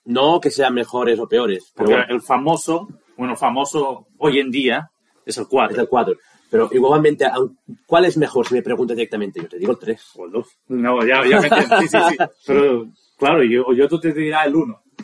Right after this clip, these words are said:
Speaker 1: Puede ser, pero en mi caso, obviamente, el tres fue el primer juego, eh, el, el único juego que tuve en la consola durante dos meses,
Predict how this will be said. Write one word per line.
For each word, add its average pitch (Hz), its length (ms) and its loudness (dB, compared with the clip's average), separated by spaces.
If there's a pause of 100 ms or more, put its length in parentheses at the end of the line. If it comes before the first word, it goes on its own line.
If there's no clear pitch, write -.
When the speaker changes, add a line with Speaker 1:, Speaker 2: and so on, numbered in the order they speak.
(260)
Speaker 1:
Puede 123 160 2
ser, 113 220 -4
pero 110 260 -2
en 120 60 -4
mi 113 100 -4
caso, 131 260 -4
obviamente, 113 380 -4
el 104 80 -8
tres 113 240 -4
fue 98 240 -8
el 98 140 -14
primer 95 240 -10
juego, 101 480 -4 (420)
eh, 92 560 -6 (280)
el, 98 680 -2 (100)
el 107 140 -2
único 131 240 0
juego 127 220 -2
que 113 100 0
tuve 120 240 -2
en 117 60 -2
la 113 60 -6
consola 110 320 -4
durante 101 480 -8
dos 107 300 -2
meses, 135 600 -8